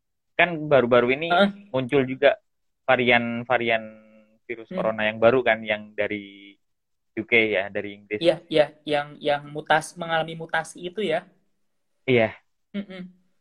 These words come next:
Speaker 2: Eh, untuk dua ribu dua puluh satu kami, eh, apa, dari, dari Taiwan sejauh yang, yang saya dengar itu menutup semua akses keluar dan masuk dari seluruh negara.
Speaker 1: Hmm.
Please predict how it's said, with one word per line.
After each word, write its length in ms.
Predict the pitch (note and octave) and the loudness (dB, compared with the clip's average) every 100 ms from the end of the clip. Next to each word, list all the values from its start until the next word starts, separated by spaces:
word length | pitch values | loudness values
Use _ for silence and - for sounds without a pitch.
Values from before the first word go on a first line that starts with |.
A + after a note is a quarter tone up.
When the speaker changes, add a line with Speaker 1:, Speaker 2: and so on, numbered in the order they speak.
| _ _ _ F3 | _ _ _ 4
Speaker 2:
Eh, 320 | F3+ F3+ F3+ F#3 | 4 2 -2 -8
untuk 180 | F#3 F3+ E3+ | -12 -18 -14
dua 80 | E3 | -14
ribu 160 | E3+ | -14
dua 160 | D#3 D#3+ | -14 -12
puluh 60 | |
satu 300 | E3 D#3 A#3+ B3+ A#3 - | -10 -12 -10 -10 -10 -14
kami, 320 | F#3+ A3+ A#3+ | -14 -12 -10
eh, 460 | F3 E3+ E3 E3 E3 | -6 -6 -6 -8 -10
apa, 340 | - - D#3 G3 | -14 -14 -8 -6
dari, 160 | F3 E3 | -6 -8
dari 240 | D#3 D#3+ | -10 -6
Taiwan 320 | C#3+ C#3 F3 | -6 -4 -8
sejauh 540 | G#3 - _ - D#3 D3+ | -8 -18 _ -12 -8 -6
yang, 240 | D3+ D3+ | -8 -10
yang 240 | D3 D3 D3 | -8 -8 -10
saya 240 | D3+ D3 | -12 -12
dengar 240 | C#3 C#3 | -10 -12
itu 400 | C3+ G3 G#3 - _ _ D#3+ | -8 -6 -6 -8 _ _ -12
menutup 420 | D#3 D#3 E3 - | -12 -10 -14 -16
semua 720 | - D#3+ D#3 D3+ D3+ D3+ D3+ C#3+ | -20 -14 -6 -2 -2 -2 -4 -6
akses 400 | D3 - D#3 - - | -10 -8 -8 -8 -4
keluar 300 | D#3 D3+ D3+ | 2 4 2
dan 160 | C#3+ | -2
masuk 340 | D3 C#3 - - | -6 -10 -10 -6
dari 220 | C#3 C#3+ | -4 -4
seluruh 280 | C#3 D3+ D3 | -10 -10 -8
negara. 400 | C#3+ D3 C#3 - _ _ _ _ _ _ _ _ _ _ - | -4 -2 -2 -8 _ _ _ _ _ _ _ _ _ _ -20
Speaker 1:
Hmm. 480 | C#3 C#3 C3+ A2+ | -18 -16 -16 -16